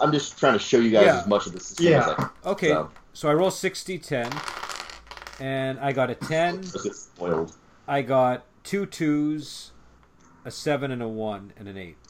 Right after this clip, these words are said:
Speaker 1: Not bad. So no, uh, no sets, in other words. Oh, no,
Speaker 2: Well,
Speaker 1: you
Speaker 2: I
Speaker 1: got
Speaker 2: got,
Speaker 1: two
Speaker 2: I got
Speaker 1: twos.
Speaker 2: two twos. Is that a set?
Speaker 1: That is. Uh, also, don't forget that you have masteries here. What was your character again?
Speaker 2: My,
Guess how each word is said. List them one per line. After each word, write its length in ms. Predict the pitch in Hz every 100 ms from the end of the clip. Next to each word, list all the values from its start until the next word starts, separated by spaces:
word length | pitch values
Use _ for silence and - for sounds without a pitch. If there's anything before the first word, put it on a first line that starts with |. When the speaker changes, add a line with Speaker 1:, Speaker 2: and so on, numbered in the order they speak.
| - _ _ - - _ _ _ -
Speaker 1:
Not 240 | 311 320
bad. 340 | 381 214 127 - - - - - - -
So 140 | 147
no, 280 | 139 143 139
uh, 100 | 135
no 200 | 135 151
sets, 280 | 131 123 107
in 60 | 98
other 200 | 87 87
words. 340 | 87 82 - - _ _ _ -
Oh, 60 |
no, 80 | 143
Speaker 2:
Well, 80 | 156
Speaker 1:
you 60 | 170
Speaker 2:
I 0 |
Speaker 1:
got 60 |
Speaker 2:
got, 60 | 165
Speaker 1:
two 60 | 180
Speaker 2:
I 40 |
got 200 | 185 -
Speaker 1:
twos. 180 | 214 185
Speaker 2:
two 100 | -
twos. 260 | 208 156 131
Is 100 | 120
that 160 | 135 143
a 40 |
set? 280 | - 185 - _ _ _ _ _ - _
Speaker 1:
That 120 | 117 147
is. 400 | 208 - - - _ _ _
Uh, 260 | 131 127 -
also, 340 | 156 202 170 113
don't 280 | 131 202 202
forget 260 | 190 214
that 100 | 147
you 100 | 139
have 180 | 117 101
masteries 500 | 135 165 - 101 90
here. 140 | 92
What 120 | 101 143
was 120 | 156
your 80 | 156
character 340 | 160 156 160
again? 280 | 160 160 151 - - - - - - - _ - 127
Speaker 2:
My, 200 | 127